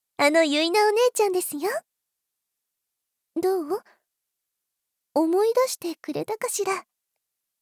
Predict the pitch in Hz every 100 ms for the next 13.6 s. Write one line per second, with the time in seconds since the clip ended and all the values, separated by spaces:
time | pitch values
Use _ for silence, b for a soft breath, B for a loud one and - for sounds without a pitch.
0 | _ _ _ _ _ _ - - - -
1 | - _ - 1017 - 831 539 - 285 -
2 | 294 370 381 - 392 - 415 494 - -
3 | _ _ _ _ _ _ _ _ _ _
4 | - 226 262 302 208 240 330 359 _ _
5 | _ _ _ _ _ - 294 440 403 339
6 | 285 403 440 427 330 - 269 277 302 339
7 | 302 226 254 415 - _ _ _ _ _
8 | _ _ _ _ - 202 220 240 254 269
9 | 302 - b b b b _ _ - 302
10 | 440 294 214 285 - 480 349 214 202 370
11 | 523 494 370 330 302 277 285 - _ _
12 | _ _ _ _ _ _ _ _ _ _
13 | _ _ - - 427 466